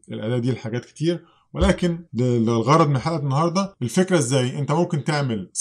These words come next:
select drag like that، بس كده الموضوع معاك مش هيكون مظبوط قوي، لأن أنت، أنت هيبدأ م-، موضوع التحكم عندك مش بالظبط أو، أو مش هيديك flexibility في التحكم، هيبدأ إن أنت كده الموضوع معاك شوية ياخد وقت.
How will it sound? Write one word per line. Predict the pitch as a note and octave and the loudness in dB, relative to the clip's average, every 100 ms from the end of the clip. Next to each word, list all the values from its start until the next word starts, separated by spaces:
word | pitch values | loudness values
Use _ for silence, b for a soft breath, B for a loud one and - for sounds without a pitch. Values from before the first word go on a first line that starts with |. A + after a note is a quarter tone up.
| B2 | 0
select | B2+ C#3+ - - _ _ - G2+ | 2 2 0 -18 _ _ -14 -4
drag | A#2 C3 C#3+ | 0 2 2
like | C#3+ A#2+ | 0 0
that، | D3 E3+ - - | -2 -2 -6 -6
بس | A#2+ - - | 0 2 4
كده | F3+ F3+ | 4 4
الموضوع | F3+ D3 D3 D#3+ | 4 2 0 2
معاك | C#3+ D3 | 2 0
مش | D3+ C3+ | -2 -2
هيكون | C3 C3+ D3+ | -2 -4 -2
مظبوط | C#3 B2 C#3 | -2 -2 -4
قوي، | - C3 G2 | -2 -2 -2
لأن | G#2 B2 | -2 -2
أنت، | C3+ | -2
أنت | C3+ A2+ A#2+ A2 - | -2 -4 -8 -12 -8
هيبدأ | A#2 C#3 C#3 D3 | -2 -2 -2 -2
م-، | A#2+ A2 A2 | -2 -2 -4
موضوع | G#2+ G#2+ D3+ | -4 0 0
التحكم | - D3+ - C#3+ | -2 -8 -4 -2
عندك | C#3 D#3+ F3 - A2 | 0 2 0 0 -2
مش | B2+ D3 - - | 2 4 4 2
بالظبط | A#2+ A2 C#3+ D3+ - A#2 | -2 2 2 2 -4 -4
أو، | A2+ A2 | -4 -2
أو | A2+ | -2
مش | A2+ A2 | -2 0
هيديك | B2 A2 D3 D3 - | -2 0 -2 -2 -4
flexibility | B2 - A2+ A2+ - D3 G#2+ A2+ | -2 -2 -4 -2 0 2 2 0
في | |
التحكم، | - - - A#2+ - F2+ | -6 -8 -8 -8 -10 -6
هيبدأ | A#2+ A#2 A#2+ | -6 -4 -4
إن | B2 | -2
أنت | B2+ | -4
كده | A#2+ C3+ B2+ | -4 -2 -2
الموضوع | A2+ A2 B2+ | -2 -2 -2
معاك | A#2+ A2 B2 - | -2 -2 -4 -6
شوية | - A#2+ C3 C3+ C3 B2 - | -4 2 4 4 2 -2 -6
ياخد | A#2+ B2 - A2 | -4 -4 -2 0
وقت. | C3 - - - | 0 0 -6 -14